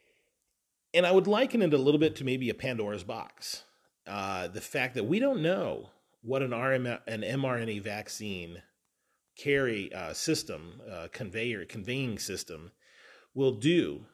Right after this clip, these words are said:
um, to the human body. We, we don't have the research. The research has not been done on humans before. Uh, now it's being done. There's being constant, there's,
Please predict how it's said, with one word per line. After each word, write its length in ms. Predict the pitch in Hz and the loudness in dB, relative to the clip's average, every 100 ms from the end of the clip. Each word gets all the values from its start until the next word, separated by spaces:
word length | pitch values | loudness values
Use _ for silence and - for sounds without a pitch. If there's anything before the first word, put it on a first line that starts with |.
| _ 90 | _ -16
um, 300 | 90 85 78 | -12 -10 -12
to 100 | - | -12
the 80 | 101 | -10
human 220 | 123 131 | -8 -2
body. 260 | 160 185 - 90 | 0 0 -4 -6
We, 300 | 131 139 - | -6 -6 -6
we 100 | 127 | -4
don't 140 | 147 160 | -2 2
have 160 | 180 | 2
the 100 | 170 | 2
research. 640 | 139 196 - 78 - - - | 2 2 -2 -8 -10 -16 -14
The 240 | 95 101 107 | -12 -6 -4
research 420 | 113 131 143 123 | -2 -2 0 -2
has 140 | 120 | -2
not 180 | 131 104 | -4 -4
been 160 | 113 104 | -6 -4
done 180 | 117 143 | -2 0
on 120 | 143 | 2
humans 340 | 147 147 147 | 4 4 2
before. 540 | 139 131 147 160 190 - _ _ - _ - | 0 0 2 2 0 -6 _ _ -20 _ -8
Uh, 200 | 107 98 | -4 -2
now 260 | 101 113 | 0 2
it's 140 | 214 143 | 2 2
being 240 | 156 147 | 2 4
done. 320 | 135 156 190 | 4 4 2
There's 200 | 165 92 | -2 -4
being 220 | 87 90 80 | -6 -8 -6
constant, 380 | 139 160 147 | 0 0 0
there's, 240 | 113 101 | -2 -4